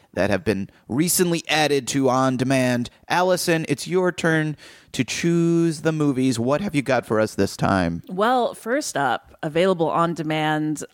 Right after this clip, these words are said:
Speaker 2: on, uh, April eleventh, which will basically be live by the time you're listening to this, is Lion, one of this past year's Oscar favorites.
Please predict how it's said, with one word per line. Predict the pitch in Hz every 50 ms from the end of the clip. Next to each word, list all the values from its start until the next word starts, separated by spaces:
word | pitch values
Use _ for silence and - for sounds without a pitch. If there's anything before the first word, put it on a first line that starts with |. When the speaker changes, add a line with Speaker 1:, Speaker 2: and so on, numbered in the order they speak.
| _ -
Speaker 2:
on, | 156 165 160 160 160 151 156 147 151 147 - - - -
uh, | - 117 - -
April | - 202 214 240 220
eleventh, | 196 180 180 180 156 147 139 -
which | 151 - -
will | 147 147
basically | - 147 151 - 131 - 139 143
be | - 151
live | 151 143 131 98 92 76 -
by | - 123
the | -
time | 135 - 151 135 135
you're | 131 143
listening | 175 196 - 208 185 175
to | - 180
this, | 170 170 175 - - - - _
is | - 196 208 208 196 185 - - - - -
Lion, | 160 151 151 151 151 160 175 202 196 180 160 147 139 123 139 143 160 156 -
one | 156 147 147 147 156 156 151 151
of | - - - 143 143 135 139 - 151 -
this | 156 151 151 -
past | - - - 135 131 143 - - -
year's | 147 143 143 139 139 139 139 139 - -
Oscar | - 131 139 131 - - - - 143 147 139 139 117 117 95 117 - - 95 110 107 90 104 87 92 98 -
favorites. | - - 180 170 160 139 156 156 165 202 - - - - -